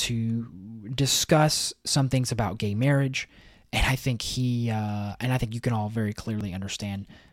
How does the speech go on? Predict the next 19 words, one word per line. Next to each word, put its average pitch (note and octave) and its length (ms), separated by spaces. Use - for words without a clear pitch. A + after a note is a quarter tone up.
um, G2+ 260
where A#2 380
he's G#2 260
coming B2+ 300
from A2 480
and G#2 160
how, G#2 720
uh, A2+ 140
just - 420
unf-, B2 380
w-, C#3+ 260
unfortunately E3+ 720
wrong A#2+ 580
he G#2+ 380
is G2+ 160
on G2 300
some G2+ 180
issues. G#2 300
So - 240